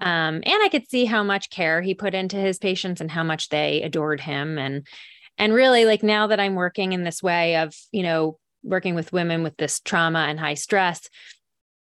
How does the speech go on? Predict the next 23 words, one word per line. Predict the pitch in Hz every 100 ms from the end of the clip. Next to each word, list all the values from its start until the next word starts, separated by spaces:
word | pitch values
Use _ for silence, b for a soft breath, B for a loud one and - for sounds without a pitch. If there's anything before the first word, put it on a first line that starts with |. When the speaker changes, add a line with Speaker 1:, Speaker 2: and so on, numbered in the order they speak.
| _ _ -
Speaker 2:
and | 208
I | 220
see | 214 247
that | 226 202
many | 202 226 240
times | 233 208
people | 190 226 254
were | 254
just | 220 202
coming | - 196 190
in | 180
because | 190 190
they | 180 175
wanted | 180 180
to | 175
talk | - 175 -
to |
him | 180 156 143 143 _ _ B B B B B -
and | 196
they | 190
felt | 214 185 -
cared | 196 175 175
for, | - 160 147